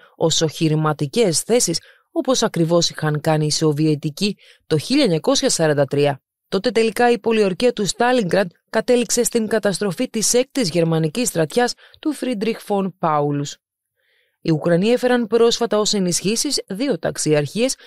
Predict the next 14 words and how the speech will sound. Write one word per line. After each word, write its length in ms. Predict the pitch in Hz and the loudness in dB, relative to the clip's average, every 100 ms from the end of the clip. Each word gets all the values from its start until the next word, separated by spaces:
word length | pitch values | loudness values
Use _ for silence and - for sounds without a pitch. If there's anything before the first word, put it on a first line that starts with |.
| - _ | -20 _
με 100 | 370 | -6
σκοπό 360 | - - 208 208 | -4 -4 -2 0
να 120 | 196 | -2
κτυπήσουν 600 | - 175 - 170 165 151 | -4 -4 -2 -2 -2 -2
τους 200 | 156 143 | -4 -2
Ρώσους 440 | 151 151 156 262 | 2 4 2 -2
στα 180 | - 170 | -4 -4
νότια 400 | 151 196 247 165 | -2 -2 0 0
του 120 | 147 | 0
Μπακμούτ, 460 | 135 151 - 233 254 _ _ _ | -4 -4 -2 -4 -4 _ _ _
ώστε 280 | 151 147 156 | -4 -2 -2
να 120 | 151 | -2
τους 220 | 170 160 | -2 -4
περικυκλώσουν, 720 | - 185 175 180 208 233 277 | -2 -2 -2 -2 0 0 -2